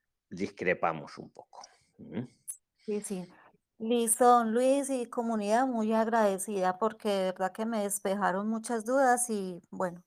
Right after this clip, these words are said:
Speaker 2: me, me quedo más tranquila.
Speaker 1: Pues aquí seguimos cuando eso tú, pues, como estamos veinticuatro horas, tres, seis, cinco días chateando, escribiendo, nos dices lo que sea y si no en el próximo conversatorio, en el próximo Zoom. Patricia,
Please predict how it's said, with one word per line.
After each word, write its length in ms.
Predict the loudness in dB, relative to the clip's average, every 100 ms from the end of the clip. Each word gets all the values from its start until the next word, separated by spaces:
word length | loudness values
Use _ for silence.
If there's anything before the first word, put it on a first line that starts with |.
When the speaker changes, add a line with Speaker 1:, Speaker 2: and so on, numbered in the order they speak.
| _
Speaker 2:
me, 680 | -8 -4 -4 -2 -2 -4 -8 _ _ _ _ _
me 180 | -6 -6
quedo 360 | -2 2 4 2
más 220 | 2 0
tranquila. 640 | 0 -2 -6 -8 -8 -10 -14 _ _ _ _ _ _ _ _ 4
Speaker 1:
Pues 220 | 6 8
aquí 240 | 4 4
seguimos 580 | 4 4 4 2 2 2 -2 -2
cuando 600 | 0 2 4 4 6 4
eso 280 | 4 2 2
tú, 180 | -2 0
pues, 300 | 2 2 0
como 220 | -6 0
estamos 280 | 2 6 6
veinticuatro 640 | 6 4 6 6 6 4
horas, 220 | 6 4
tres, 200 | 0 -2 0
seis, 220 | -4 -4
cinco 300 | -10 0 2
días 340 | 4 2 0 -4
chateando, 640 | -6 0 2 2 0 -2
escribiendo, 760 | -4 -10 -6 -2 -2 -2 -6 _ _ _ _
nos 180 | -4 -2
dices 280 | 0 4 6
lo 100 | 6
que 120 | 4
sea 260 | 6 4
y 20 | 4
si 160 | 0
no 80 | 0
en 80 | 2
el 140 | 2
próximo 360 | 2 -2 -2 -2
conversatorio, 800 | -2 -2 -2 -2 2 2 2 0
en 60 |
el 120 | -4
próximo 380 | -10 -12 -12 -16
Zoom. 220 | -16 -18
Patricia, 520 | -12 -10 -8 -8 -10